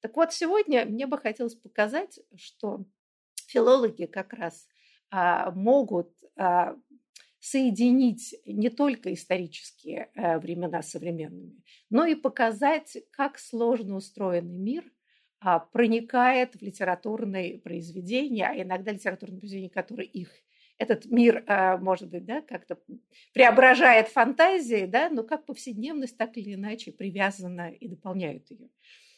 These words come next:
И вот сегодня мы поговорим с нашими гостями.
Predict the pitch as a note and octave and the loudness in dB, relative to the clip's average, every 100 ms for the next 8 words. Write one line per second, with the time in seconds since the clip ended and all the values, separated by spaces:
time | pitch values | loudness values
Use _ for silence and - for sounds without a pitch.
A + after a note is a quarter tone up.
0 | - - B3+ - C#4 B3 - C4+ C#4+ A#3+ | -20 0 0 2 2 2 2 0 0 -2
1 | G#3 G3 G3+ - _ F3 G3 G3 F#3+ E3+ | -6 -6 -8 -12 _ -16 -6 -4 -2 -6
2 | - G#3 F3 G3 E3+ F3 E3+ - D#3+ D3+ | -8 -8 -8 -8 -6 -6 -6 -2 -2 0
3 | G#3+ F#4+ | -4 -6